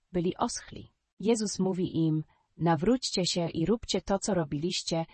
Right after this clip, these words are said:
gdy nasz związek zaczął się po raz pierwszy.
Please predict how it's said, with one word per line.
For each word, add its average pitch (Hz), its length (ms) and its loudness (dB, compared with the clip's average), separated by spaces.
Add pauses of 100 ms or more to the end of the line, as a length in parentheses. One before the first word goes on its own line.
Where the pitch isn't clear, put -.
(180)
gdy 165 260 2
nasz 165 240 4
związek 170 500 2
zaczął 165 340 0
się 151 160 -4
po 147 160 -6
raz 139 200 -6
pierwszy. - 540 -10